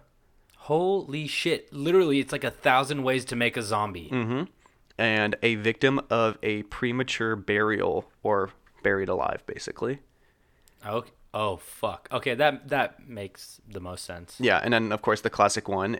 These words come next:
Speaker 2: is when a person is injured by a, uh, Jiangsai Shai,
Speaker 1: Oh,
Speaker 2: and,
Speaker 1: zombie
Speaker 2: uh,
Speaker 1: bite.
Speaker 2: yeah, uh, they are infected with the virus and will gradually change over into one.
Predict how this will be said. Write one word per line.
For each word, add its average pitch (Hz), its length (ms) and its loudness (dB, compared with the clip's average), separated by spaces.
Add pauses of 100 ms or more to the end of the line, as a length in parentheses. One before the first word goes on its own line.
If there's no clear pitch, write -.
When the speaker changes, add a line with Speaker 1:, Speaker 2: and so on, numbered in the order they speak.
Speaker 2:
is 101 500 0
when 107 240 0
a 101 80 0
person 127 440 0
is - 260 -4
injured 117 500 -2
by 101 340 4
a, 101 360 -2 (440)
uh, 98 300 2 (180)
Jiangsai 107 960 0 (400)
Shai, 110 380 4 (420)
Speaker 1:
Oh, 113 40 2
Speaker 2:
and, 104 380 2
Speaker 1:
zombie 95 320 6
Speaker 2:
uh, - 40 -2
Speaker 1:
bite. 85 220 -8 (120)
Speaker 2:
yeah, - 320 -2 (440)
uh, 110 120 4
they 113 180 2
are 104 140 6
infected 104 480 -2
with 101 140 -6
the 101 60 0
virus 95 440 -2
and 101 100 -8
will 101 80 -6
gradually 101 600 -4
change 101 540 -6 (100)
over 98 260 -4
into - 220 -12
one. - 260 -10